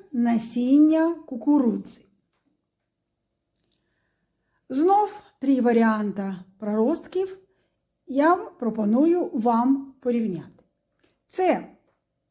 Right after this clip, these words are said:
проростки, вирощені на сьогоднішній воді, так званій.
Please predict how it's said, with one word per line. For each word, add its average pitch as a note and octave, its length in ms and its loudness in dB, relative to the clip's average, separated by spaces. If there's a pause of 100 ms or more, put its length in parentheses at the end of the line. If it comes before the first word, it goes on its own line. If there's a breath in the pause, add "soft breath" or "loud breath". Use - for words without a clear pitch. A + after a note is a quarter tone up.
(480)
проростки, D4+ 680 0
вирощені G3+ 720 -2
на C4 340 -2
сьогоднішній A#3+ 1000 -2
воді, C#4 380 0 (220)
так C#4+ 160 -4
званій. D4+ 600 2